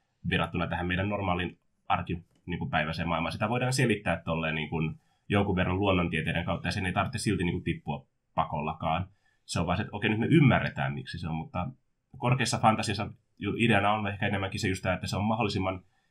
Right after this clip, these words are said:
erilainen tähän meidän niinku normaaliin maailmaan ja tämmöiseen verrattuna. Sen takia just tää satujen maailma on hyvin fantastinen, koska siellä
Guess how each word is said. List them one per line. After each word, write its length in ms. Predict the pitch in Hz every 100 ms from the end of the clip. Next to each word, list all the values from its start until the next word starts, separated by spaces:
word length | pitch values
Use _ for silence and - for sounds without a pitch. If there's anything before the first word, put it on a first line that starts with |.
| _ _
erilainen 640 | 110 110 104 95 87 85 85
tähän 200 | 90 85
meidän 380 | 87 85 85
niinku 240 | 85 85 95
normaaliin 720 | 113 117 90 80 73 71 85 - _ _ _ -
maailmaan 560 | - 85 82 82 82 80
ja 80 | 80 67 - -
tämmöiseen 380 | 82 80 87
verrattuna. 360 | 76 82 85 82
Sen 140 | 98
takia 220 | 92 90 87
just 120 | -
tää 100 | 98
satujen 400 | 120 113 98 82
maailma 340 | 80 82 78
on 100 | 80
hyvin 240 | 92 90 87
fantastinen, 560 | 92 87 85 76 78
koska 240 | 80 - 78
siellä 260 | 78 85